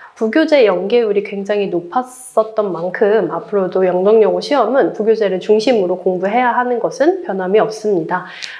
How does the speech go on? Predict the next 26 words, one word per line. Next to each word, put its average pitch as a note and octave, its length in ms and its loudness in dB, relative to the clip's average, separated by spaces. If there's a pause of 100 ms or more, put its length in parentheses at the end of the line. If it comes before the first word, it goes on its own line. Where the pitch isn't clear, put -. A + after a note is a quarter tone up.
하지만, B3 640 0 (360)
어, G3 200 0
단순히 G#3+ 560 0
숫자 D#4+ 320 -2
바꾸기 A3 360 -4
정도가 F#3 520 -4
아니라 F#3 720 -2
문제에 A3 500 0
있는 F3+ 680 -4 (320)
내용을 A3 360 4
완벽히 G#3 500 -2
이해해야 C4+ 640 -2
하지만, C4 480 -6 (160)
이해해야만 A#3+ 920 0
한 C#4+ 180 -2
발짝 C#4 380 0
더 G3 160 -2
나아가서 E3+ 580 -2
적용할 G3 460 -10
수 G3 120 -6
있는 F3 280 -4
문제들을 F3+ 560 -4
주로 F3 200 -8
출제, A#3+ 520 -2
출제하시기 B3+ 800 -2
때문에 A3 520 0